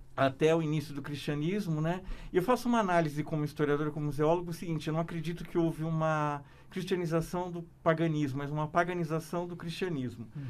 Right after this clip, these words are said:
Speaker 1: Então, o que aconteceu? O cristianismo pegou elementos que já existiam e acabou adaptando porque ele tinha necessidade de ter um público e tinha que pegar. Então, templos transformaram em igrejas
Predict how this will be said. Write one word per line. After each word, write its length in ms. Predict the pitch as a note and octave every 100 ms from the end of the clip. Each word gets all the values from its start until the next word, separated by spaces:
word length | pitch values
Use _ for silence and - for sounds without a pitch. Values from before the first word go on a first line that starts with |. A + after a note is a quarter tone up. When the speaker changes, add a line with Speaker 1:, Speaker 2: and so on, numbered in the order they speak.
| A#2+
Speaker 1:
Então, 140 | B2 E3+
o 20 |
que 60 | F3
aconteceu? 380 | F3+ F#3 D3+
O 40 | C#3+
cristianismo 480 | D3+ - F3 F3+ F3
pegou 420 | - F3+ E3+ C4
elementos 440 | C4 A3+ F3+ E3+
que 120 | - D#3+
já 180 | D#3+
existiam 640 | D#3 D3+ D#3+ - - A#3 C4+ - - - - - -
e 200 | G3+ A3+
acabou 420 | A3 A3 F#3 G#3
adaptando 500 | A3 G#3+ - G3 G#3
porque 160 | A3+ C4
ele 120 | C4
tinha 180 | B3+ B3
necessidade 440 | A#3 - G3 F#3
de 60 | F#3+
ter 120 | G3
um 80 | G#3
público 580 | - F3 E3 F#3 - G3
e 40 |
tinha 200 | - F#3+
que 100 | -
pegar. 280 | G#3 E3 C#3+
Então, 200 | C#3 D3
templos 520 | C#3+ F3+ F3+ E3 D3+
transformaram 520 | D#3+ D3 D#3 D3 C#3+
em 40 | D#3
igrejas 580 | D3 F3 G#3 G3+ G#3+